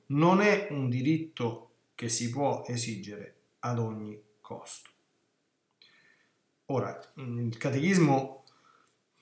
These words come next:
nei primi numeri mostra alcune cose. Primo,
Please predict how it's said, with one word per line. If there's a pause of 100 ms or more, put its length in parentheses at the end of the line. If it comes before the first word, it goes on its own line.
(160)
nei
primi (1500)
numeri (320)
mostra
alcune
cose.
Primo,